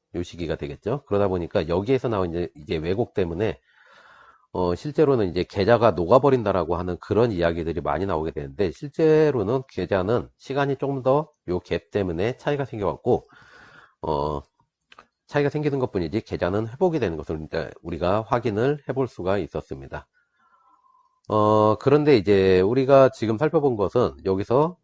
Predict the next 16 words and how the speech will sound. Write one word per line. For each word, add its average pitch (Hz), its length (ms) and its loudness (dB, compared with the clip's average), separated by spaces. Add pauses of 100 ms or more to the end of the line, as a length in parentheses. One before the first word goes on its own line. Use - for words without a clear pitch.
(200)
코로나가 165 400 2
터지기 151 420 0
전에 98 440 -2
상승장에서, 156 1000 -2 (380)
상승을 180 460 -2
하던 113 280 0
시기에 95 360 -8
상승장에서 147 680 -4
매수를 85 320 -6
한 98 100 -8
케이스고, - 580 -6 (420)
이분들보다 151 580 4
더 95 120 2
최악의 202 360 0
케이스가 139 340 -4
있습니다. 78 460 -8